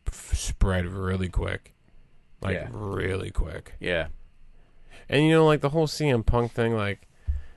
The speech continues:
Speaker 1: like, I, I don't wanna go back to that, but, like, I have to. Like, just because he's not working for A E W, that doesn't make me wanna see him more in W W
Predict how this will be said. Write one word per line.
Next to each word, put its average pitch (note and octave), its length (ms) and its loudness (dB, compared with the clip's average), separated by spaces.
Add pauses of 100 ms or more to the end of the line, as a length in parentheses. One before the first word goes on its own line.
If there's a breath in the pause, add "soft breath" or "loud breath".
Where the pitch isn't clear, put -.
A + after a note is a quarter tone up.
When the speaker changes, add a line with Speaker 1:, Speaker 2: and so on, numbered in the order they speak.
(120)
Speaker 1:
like, - 200 -2
I, - 280 -4 (200)
I E3 80 2
don't F3+ 120 2
wanna D3 200 -4
go - 100 -8
back - 320 -2
to - 120 4
that, B2 180 2
but, - 100 -4
like, G#2 160 -6
I G#2+ 80 -10
have G#2+ 340 -8
to. B2+ 260 0 (840 soft breath)
Like, C#3 360 -4 (3750 loud breath)
just E3 260 4
because E3 360 8
he's A2 180 2
not G2 440 4
working G2 440 -2
for G2 100 -2
A E2+ 80 -2
E F2 220 -4
W, - 640 -6 (640 soft breath)
that A#2 140 0
doesn't C#3 340 6
make A2+ 220 4
me G2+ 120 2
wanna F#2+ 300 0
see G2+ 200 0
him F#2 180 0
more F2+ 280 -2
in F2 80 -6
W - 240 -10
W - 300 -12